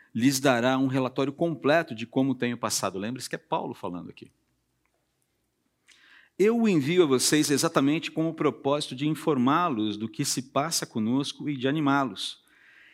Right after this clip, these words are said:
Envio também Onésimo, irmão fiel e amado, que é um de vocês.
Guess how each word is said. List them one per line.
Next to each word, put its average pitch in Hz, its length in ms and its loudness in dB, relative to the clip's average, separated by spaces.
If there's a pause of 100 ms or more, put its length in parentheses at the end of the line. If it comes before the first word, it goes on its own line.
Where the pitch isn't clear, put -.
(180)
Envio 202 280 4
também 220 280 4
Onésimo, 170 800 2
irmão 156 340 6
fiel 160 460 4
e 185 80 6
amado, 135 560 2 (160)
que - 100 2
é 185 60 6
um 185 200 2
de 165 80 -4
vocês. 110 800 -2